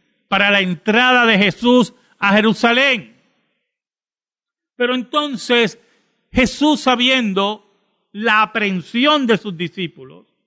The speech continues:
la interrogante de sus discípulos, "Caramba, vamos a ir allí, la primera asna que vemos, vamos a desatarla y, y vamos a seguir caminando".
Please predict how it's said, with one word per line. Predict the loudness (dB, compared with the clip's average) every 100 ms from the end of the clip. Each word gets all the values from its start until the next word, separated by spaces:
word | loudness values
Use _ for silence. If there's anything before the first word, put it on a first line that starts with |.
| _ _ _ _ _ _ _ _ _ _ _ _
la | -8
interrogante | -6 -6 -8 -6 -6 -4 -4 -6 -6 -6
de | -6
sus | -8 -10
discípulos, | -10 -8 -8 -8 -8 _ _
"Caramba, | -12 -4 -4 -2 -6
vamos | -8 -10
a | -8
ir | -6
allí, | -6 -8 -10 -14 _ _ _ _ _
la | -12 -8
primera | -8 -6 -2 -2
asna | -2 -4 -6
que |
vemos, | -4 -2 -2
vamos | -6 -4 -4
a |
desatarla | -4 -8 -6 -4 -4 -6
y, | -8
y | -10 -12
vamos | -10 -10
a | -12
seguir | -14
caminando". | -14 -10 -10 -10 -14